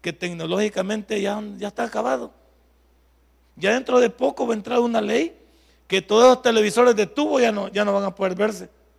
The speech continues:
en las señales directas, porque los van a codificar bajo el sistema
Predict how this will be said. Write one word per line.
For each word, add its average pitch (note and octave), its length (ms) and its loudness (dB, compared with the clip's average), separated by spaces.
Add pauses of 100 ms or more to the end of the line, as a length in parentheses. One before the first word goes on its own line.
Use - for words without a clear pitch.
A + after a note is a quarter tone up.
(160)
en F#3 120 -8
las F3 100 -4
señales F#3+ 600 -6 (420)
directas, G3+ 480 -6 (840)
porque G3 260 -2
los F3 120 -6
van G#3 220 0
a A3 80 0
codificar G3 600 0
bajo G3 220 0
el F3 80 0
sistema A3+ 580 -4